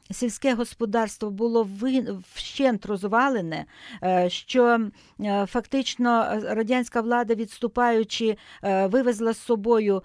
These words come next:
худобу, е, дуже багато сільськогосподарських машин. Е, німці також використовували українське село для,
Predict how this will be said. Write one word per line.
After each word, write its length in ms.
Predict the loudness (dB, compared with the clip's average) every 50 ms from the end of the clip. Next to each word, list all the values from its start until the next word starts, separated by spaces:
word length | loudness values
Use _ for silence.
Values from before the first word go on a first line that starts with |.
| -6 -14 -8
худобу, 760 | -4 -4 0 2 4 4 4 4 2 2 2 2 2 2 0 -4 -12 -14 -6
е, 320 | -4 -2 0 2 2 2 0
дуже 260 | 0 -2 -2 -2 -2
багато 680 | -2 0 -2 0 0 0 -2 0 0 -2 -2 -2 -2 -4
сільськогосподарських 1040 | -6 -10 -10 -6 -4 -4 -4 -6 -4 -2 -2 0 0 -2 -4 -6 -8 -10 -6 -4
машин. 560 | -4 -4 -2 -4 -2 -2 0 0 0 0 -2 -6 -10 -18 -20 -20 -18 -10 -6
Е, 640 | -4 -2 0 2 2 2 2 0 0 -2 -2 -2 0
німці 420 | 2 4 4 4 2 0 -2 -4
також 640 | 0 2 2 2 2 2 0 -2 -2 -2 -2 -2 -2 -2
використовували 1200 | 0 0 0 0 2 0 0 0 -2 -2 0 0 2 2 0 0 -2 -2 -2 0 2 2 2 0 -2 -8 -16 -12 -10
українське 640 | -10 -4 0 2 2 2 2 2 0 -2 -4 -6 -6
село 420 | -4 -4 -2 0 2 2 2 2
для, 480 | 0 -2 -2 0 0 2 2 0 -2